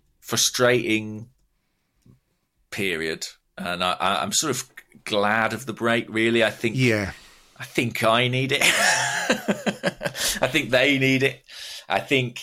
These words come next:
Speaker 1: you know, if it is becoming a psychological problem, this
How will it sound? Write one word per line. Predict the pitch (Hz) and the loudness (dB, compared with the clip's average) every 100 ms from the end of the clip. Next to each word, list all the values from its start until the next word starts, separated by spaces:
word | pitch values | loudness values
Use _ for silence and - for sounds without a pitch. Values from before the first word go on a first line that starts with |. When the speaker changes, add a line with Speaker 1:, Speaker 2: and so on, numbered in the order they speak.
| - | -6
Speaker 1:
you | 127 | 0
know, | 113 | 2
if | 110 120 | 2 0
it | 120 - | -6 -2
is | 127 - | -2 -2
becoming | 123 131 123 | -2 -4 -2
a | 120 | -2
psychological | - 120 123 123 - 123 | 0 0 -2 -4 -4 -8
problem, | 123 127 127 123 127 - _ _ _ _ _ _ | -2 -2 0 -4 -6 -14 _ _ _ _ _ _
this | 120 - - - | 0 2 2 0